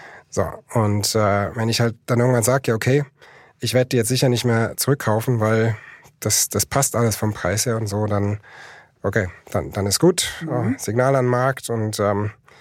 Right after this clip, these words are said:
Speaker 1: fertig. Und sonst habe ich eben die Möglichkeit, naja, wenn in den ersten paar Tagen der Kurs sich irgendwie ungünstig entwickelt, dann kaufen die Banken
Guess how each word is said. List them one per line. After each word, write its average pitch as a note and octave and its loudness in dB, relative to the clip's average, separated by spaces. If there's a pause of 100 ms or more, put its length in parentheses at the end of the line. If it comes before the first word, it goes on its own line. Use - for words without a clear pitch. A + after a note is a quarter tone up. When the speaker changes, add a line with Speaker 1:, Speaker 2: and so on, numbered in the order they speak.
(320)
Speaker 1:
fertig. E3 0 (460)
Und D3 4
sonst D#3+ 4
habe D3+ 4
ich C3+ 0
eben C3+ 2
die B2+ 0
Möglichkeit, B2+ -2
naja, A#2 2
wenn A2+ 0
in G2+ -10
den A#2+ -16
ersten A#2+ -2
paar A#2 0
Tagen A#2+ 2
der G#2+ -2
Kurs - 0
sich A#2 0
irgendwie A2 -4
ungünstig B2 0
entwickelt, B2+ 2 (640)
dann A2+ 2 (160)
kaufen A2+ 0
die A#2 0
Banken A2 -2